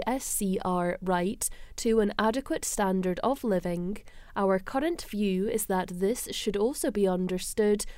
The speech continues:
as a substantive aspect of the right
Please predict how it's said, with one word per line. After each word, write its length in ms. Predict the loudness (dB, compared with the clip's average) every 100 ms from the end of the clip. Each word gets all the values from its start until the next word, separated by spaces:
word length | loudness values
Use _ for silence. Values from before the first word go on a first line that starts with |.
| -8
as 280 | 0 2 2
a 120 | 2
substantive 760 | 2 0 -2 -2 0 0 0 0
aspect 600 | 0 0 0 2 2 0
of 240 | 0 0
the 140 | 0 2
right 380 | 4 4 2